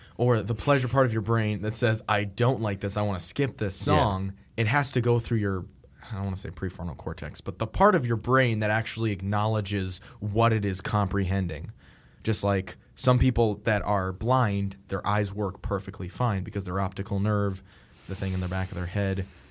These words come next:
Speaker 1: isn't comprehending
Speaker 2: Yeah.
Speaker 1: what the information coming in.
Speaker 2: Okay, I see what
Speaker 1: There's
Speaker 2: you're
Speaker 1: a
Speaker 2: saying.
Speaker 1: delay between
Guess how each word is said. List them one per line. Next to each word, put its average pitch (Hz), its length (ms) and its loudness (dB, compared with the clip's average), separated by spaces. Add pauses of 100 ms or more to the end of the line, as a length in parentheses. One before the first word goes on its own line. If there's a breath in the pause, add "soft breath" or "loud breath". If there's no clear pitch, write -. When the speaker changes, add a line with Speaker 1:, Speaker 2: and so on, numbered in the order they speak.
Speaker 1:
isn't 98 260 -4
comprehending 95 760 0
Speaker 2:
Yeah. 87 100 -6
Speaker 1:
what 95 180 -4
the 104 100 -2
information 98 500 -2
coming 92 280 -4
in. 98 200 0 (120)
Speaker 2:
Okay, 90 200 -4
I 90 60 -2
see 104 140 -6
what 101 80 -6
Speaker 1:
There's 113 160 4
Speaker 2:
you're 110 80 0
Speaker 1:
a 71 40 -4
Speaker 2:
saying. 104 120 0
Speaker 1:
delay 107 320 2
between 98 600 -2